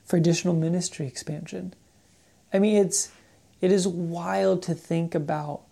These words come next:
um, what could happen. Uh, I just heard a study that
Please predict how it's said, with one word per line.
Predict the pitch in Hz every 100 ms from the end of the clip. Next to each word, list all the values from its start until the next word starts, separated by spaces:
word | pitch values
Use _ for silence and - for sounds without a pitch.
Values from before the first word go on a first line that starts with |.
| _ _ _
um, | 262 160 165 165 185
what | 165 170 170
could | 151
happen. | 135 160 - 165 - 165 _ _ _ _ -
Uh, | 170 175 - 269 254 _ 214
I | 214 196
just | 165 165
heard | 165
a | 160
study | - 170 160
that | 156 156